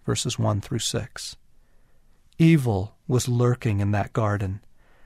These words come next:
The mighty angel had once been glorious as well, more glorious than we. He was, if you recall, captain of the Lord's armies, beautiful and powerful beyond compare. But he rebelled against his creator,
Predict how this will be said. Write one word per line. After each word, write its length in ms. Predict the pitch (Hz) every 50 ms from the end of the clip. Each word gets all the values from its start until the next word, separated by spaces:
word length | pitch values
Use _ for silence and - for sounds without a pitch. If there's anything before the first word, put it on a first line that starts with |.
| - - - -
The 80 | -
mighty 280 | 120 123 127 127 123 135 -
angel 480 | 143 135 135 135 117 120 127 117 110 98
had 160 | 113 131 120
once 320 | 117 123 131 135 139 -
been 260 | - - 123 117 117
glorious 600 | 110 131 123 123 127 135 135 127 117 110 110 - -
as 140 | 120 - 120
well, 360 | 120 120 120 127 123 113 107
more 240 | 110 120 139 156 147
glorious 560 | 135 143 147 156 170 180 180 156 139 123 -
than 220 | - 147 135 127
we. 400 | 120 139 156 180 165 131 117 - - - - _ - - _ _
He 100 | - 143
was, 360 | 135 123 131 143 165 156 113
if 120 | 113 - -
you 60 | 143
recall, 480 | 123 120 110 - - 139 143 131 120 -
captain 540 | - - - 170 175 180 - - 175 165
of 80 | 165 151
the 100 | 151 151
Lord's 380 | 143 147 147 147 147 131 117 131
armies, 420 | 127 123 120 113 110 104 104 107
beautiful 800 | 117 117 117 131 135 165 185 175 160 - - 160 156 160 - - - - - - -
and 180 | 151 127 113
powerful 680 | - - - - - 147 147 160 156 139 - - 143 135
beyond 420 | 123 127 127 120 123 123 127 123
compare. 680 | - - 120 110 107 - 127 113 110 104 104 - - - _ _ - - _ - - - - - - _
But 120 | - - 120
he 80 | 117
rebelled 420 | 117 120 120 117 139 147 165 151 135
against 320 | 120 127 101 92 - -
his 140 | 107 98 -
creator, 560 | - - 113 107 104 101 101 101 113 139 151